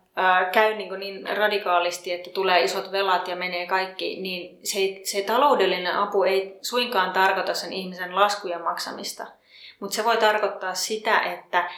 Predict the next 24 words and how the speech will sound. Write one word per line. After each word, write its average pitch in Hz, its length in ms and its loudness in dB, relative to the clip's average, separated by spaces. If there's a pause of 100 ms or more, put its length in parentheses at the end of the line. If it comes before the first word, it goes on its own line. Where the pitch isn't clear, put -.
(480)
pyydät 226 300 4
sen 185 220 -8
vaikka 180 560 0
piknikille 202 800 -2 (100)
tai, 175 440 -2 (140)
tai 175 280 2
kahville 180 600 0
tai 175 160 -2
mitä 185 260 -6
vaan, 180 380 4
koska - 260 -2 (300)
ihan 220 280 -4
oikeasti 208 540 2
ihminen, 208 280 0
joka 175 140 -2
menettää 180 440 -4
kaiken, 185 340 2
niin 180 140 -8
sillä 190 280 -2
ei 180 80 0
ole 180 80 -6
varaa 190 320 4
maksaa 175 360 -2
sitä - 500 0